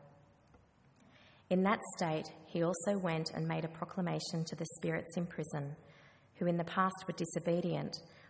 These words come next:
when God patiently waited in the days of Noah while an ark was being prepared.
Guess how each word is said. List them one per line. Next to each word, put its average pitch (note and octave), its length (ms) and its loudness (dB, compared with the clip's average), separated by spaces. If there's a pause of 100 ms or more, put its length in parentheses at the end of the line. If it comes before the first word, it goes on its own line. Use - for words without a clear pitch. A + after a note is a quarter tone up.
(100)
when D#3+ 200 0
God D#3 260 0
patiently F3 540 -2
waited E3 560 0
in D#3+ 120 0
the D#3 80 0
days D#3+ 360 -2
of F#3+ 120 -6
Noah D3+ 380 0 (400)
while D#3+ 180 2
an D#3+ 160 0
ark E3 320 0
was F#3 180 -2
being D#3 200 0
prepared. D#3+ 640 -4